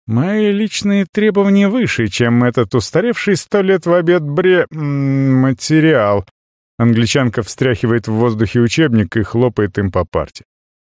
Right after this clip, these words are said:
«В вашем возрасте нужно читать, писать, говорить на языке. Вам все равно, куда без вас развивается мир?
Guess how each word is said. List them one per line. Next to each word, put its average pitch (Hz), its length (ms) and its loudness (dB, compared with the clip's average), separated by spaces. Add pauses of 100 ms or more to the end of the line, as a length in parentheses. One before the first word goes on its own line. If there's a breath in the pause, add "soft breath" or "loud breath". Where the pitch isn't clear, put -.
(340)
«В 95 140 -6
вашем 202 400 0
возрасте 226 640 0
нужно 202 380 0
читать, 170 640 -2
писать, 151 640 0
говорить 190 640 0
на 233 160 4
языке. 190 480 0 (480)
Вам 165 320 0
все 240 340 0
равно, 220 480 2
куда 214 320 0
без 185 260 0
вас 208 320 0
развивается 196 840 2
мир? 233 280 0